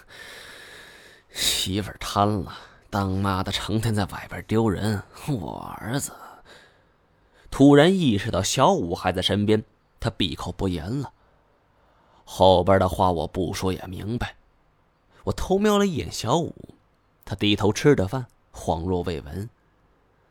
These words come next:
我想包大根应该早已对家庭不满了，我是不是该利用一下呢？这时候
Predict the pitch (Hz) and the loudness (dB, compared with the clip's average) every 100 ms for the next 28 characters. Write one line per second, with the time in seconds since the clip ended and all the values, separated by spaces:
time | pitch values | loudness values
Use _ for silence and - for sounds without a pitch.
0 | _ _ _ _ _ _ - 110 156 160 | _ _ _ _ _ _ -4 4 4 6
1 | 107 104 131 127 104 107 120 120 95 - | 2 4 4 4 0 0 2 2 0 -4
2 | - 196 190 - 143 180 185 92 92 - | -2 0 0 -2 -2 0 0 0 -2 0
3 | 110 104 131 156 107 78 - _ - - | 0 0 -2 -2 -4 -6 -14 _ -18 -18
4 | _ _ _ _ _ _ _ - - - | _ _ _ _ _ _ _ -20 -14 -10
5 | - - - - - - - - _ _ | -8 -8 -10 -12 -14 -16 -18 -20 _ _
6 | _ - 170 196 226 139 - - - - | _ -8 -4 -2 -2 -4 -8 -12 -8 -8
7 | - - - _ _ _ _ _ _ _ | -8 -14 -18 _ _ _ _ _ _ _
8 | _ _ _ _ - 107 90 87 87 95 | _ _ _ _ -2 4 4 2 -2 -4
9 | - | -6